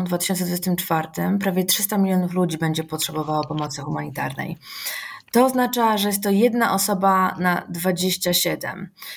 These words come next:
Ich życie, zdrowie będzie zagrożone, więc jest to ogromne, e, wyzwanie, e, dla nas, dla organizacji humanitarnych, ale też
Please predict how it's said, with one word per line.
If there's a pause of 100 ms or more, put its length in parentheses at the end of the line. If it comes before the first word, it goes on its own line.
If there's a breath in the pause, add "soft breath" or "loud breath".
(220 loud breath)
Ich
życie,
zdrowie
będzie
zagrożone,
więc
jest
to (380 loud breath)
ogromne,
e,
wyzwanie,
e, (680)
dla
nas,
dla
organizacji
humanitarnych,
ale
też